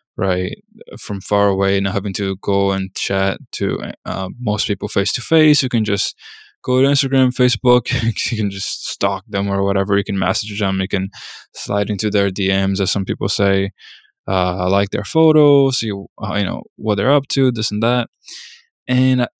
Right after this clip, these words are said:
even though, like, the fact that you can text them and message someone, um, they might be interested in without having to approach them might seem nice, there's the fact that it's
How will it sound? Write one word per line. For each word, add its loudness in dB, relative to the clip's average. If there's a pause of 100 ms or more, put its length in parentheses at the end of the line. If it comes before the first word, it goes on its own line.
even 0
though, 4
like, 0
the -2
fact 0
that 0
you 0
can -4
text -4
them 0
and -2
message -4
someone, -2 (180)
um, -4
they 0
might -2
be -2
interested -2
in -2
without 0
having -4
to -4
approach -4
them -2
might 2
seem 4
nice, 2 (760)
there's 2
the -2
fact 0
that 2
it's -2